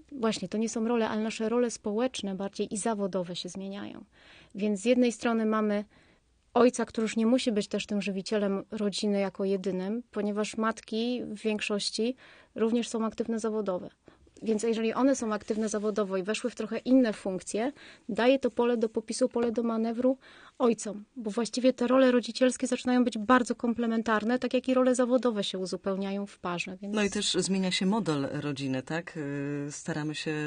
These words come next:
Speaker 2: być partnerami dla siebie i dzielić się tymi obowiązkami, no, nie powiem porówno, ale, ale w miarę sprawiedliwie. I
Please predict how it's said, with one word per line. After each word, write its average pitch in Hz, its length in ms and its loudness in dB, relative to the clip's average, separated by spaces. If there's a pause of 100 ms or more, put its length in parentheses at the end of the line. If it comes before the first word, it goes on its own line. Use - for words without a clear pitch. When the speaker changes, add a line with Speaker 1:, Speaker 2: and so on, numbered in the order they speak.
(200)
Speaker 2:
być 151 180 -8
partnerami 160 640 -2
dla 135 140 -4
siebie 139 400 -4
i 139 60 -2
dzielić 151 300 -2
się - 120 -6
tymi 139 440 0
obowiązkami, 139 760 -2
no, 143 180 -2
nie 147 180 0
powiem 147 320 -2
porówno, 131 520 -4 (560)
ale, 147 320 -2
ale 143 320 -2 (340)
w 160 120 2
miarę 196 300 4
sprawiedliwie. 143 840 -2 (320)
I 180 220 2